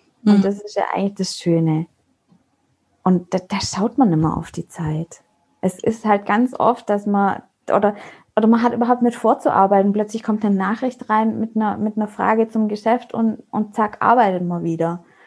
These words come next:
Speaker 1: Weil in der Regel ist ja so, man ist im Geschäft und da kommen die Fragen rein. Aber dadurch, dass sich bei uns Geschäft und normales Leben einfach überschneidet, ich krieg das ganz oft gar nicht mit,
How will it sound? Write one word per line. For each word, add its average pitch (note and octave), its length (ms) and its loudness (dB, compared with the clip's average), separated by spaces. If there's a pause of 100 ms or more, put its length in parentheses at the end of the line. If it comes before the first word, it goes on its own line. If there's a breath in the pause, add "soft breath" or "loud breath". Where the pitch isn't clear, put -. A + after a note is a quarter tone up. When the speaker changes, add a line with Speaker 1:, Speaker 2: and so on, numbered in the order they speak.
(200 soft breath)
Speaker 1:
Weil F#3+ 320 2
in A3 120 4
der G#3+ 120 4
Regel A3 220 4
ist G3+ 200 -4
ja G#3 100 4
so, A3 120 0
man G#3+ 180 2
ist G3 120 -4
im F#3+ 100 0
Geschäft G3 420 -2
und G3 120 -2
da F3 140 4
kommen F3+ 260 0
die F3 80 0
Fragen E3+ 420 -2
rein. G#3+ 320 2
Aber F3+ 200 -2
dadurch, F3+ 320 -4
dass F3 220 -4 (220)
sich F#3 200 -6
bei F3+ 120 0
uns G3 280 -2
Geschäft G3+ 520 -4
und F#3 380 -6 (380 soft breath)
normales F#3+ 580 4
Leben G3 320 2
einfach F#3+ 380 -2
überschneidet, F#3+ 920 0 (560)
ich - 140 -16
krieg E3+ 220 -2
das G3+ 180 -2
ganz E3+ 240 0
oft - 200 -4
gar E3+ 160 0
nicht A3 220 2
mit, G3+ 320 0